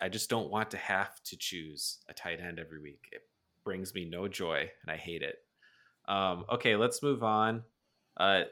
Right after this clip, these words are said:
side bets. I think there's only the one secret side bet that hasn't come to fruition yet, so I don't wanna reveal it, but I,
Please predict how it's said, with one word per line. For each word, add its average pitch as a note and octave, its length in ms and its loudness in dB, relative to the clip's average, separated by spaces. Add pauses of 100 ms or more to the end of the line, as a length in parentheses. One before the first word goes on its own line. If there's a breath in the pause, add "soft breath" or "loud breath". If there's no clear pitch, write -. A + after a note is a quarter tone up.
side C3+ 400 6
bets. - 600 6
I G#3+ 60 2
think D3 240 -2
there's C#3+ 200 4
only B2+ 220 4
the A2+ 100 2
one A2 180 4
secret A2 400 -2
side G#2 260 2
bet G#2+ 200 2
that F#2 120 4
hasn't G2+ 300 0
come G#2 180 -4
to G2+ 80 0
fruition F#2+ 500 -6
yet, G2 200 -4
so F#2+ 80 -6
I F2+ 60 -2
don't F#2 120 -4
wanna E2+ 220 -4
reveal F2 380 -8
it, E2+ 160 -4
but F2+ 100 -4
I, F2 120 4